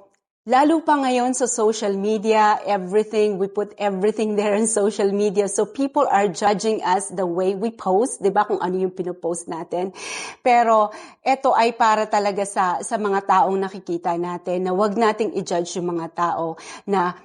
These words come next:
ah, kung ano, kung ano yung pinopost nila. Dahil hindi natin alam na sa kabila ng mga pinopost nila, kung ano talaga yung tunay na buhay. And halimbawa,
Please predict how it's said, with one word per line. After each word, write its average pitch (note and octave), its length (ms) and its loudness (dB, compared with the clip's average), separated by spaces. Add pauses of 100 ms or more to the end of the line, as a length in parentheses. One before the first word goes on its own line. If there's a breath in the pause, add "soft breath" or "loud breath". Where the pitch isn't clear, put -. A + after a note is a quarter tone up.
(300 loud breath)
ah, F3 800 0
kung B3 240 -2
ano, A3+ 400 4
kung A3+ 160 -2
ano G#3+ 240 0
yung G#3 240 0
pinopost F#3+ 640 -4
nila. E3 320 -2
Dahil F3 320 -2
hindi B3 320 2
natin G#3+ 400 2
alam F3+ 560 -2
na G3 80 -2
sa - 160 -10
kabila F3 480 0 (400 loud breath)
ng F#3 480 2
mga F#3 240 0
pinopost F#3+ 560 -2
nila, C4+ 320 4
kung A#3+ 160 -8
ano G3 240 -6
talaga F#3+ 320 -6
yung F3+ 240 -4
tunay E3+ 320 -6
na D#3+ 160 -6
buhay. D#3+ 480 -6 (400 loud breath)
And G#3 240 10
halimbawa, F#3+ 720 4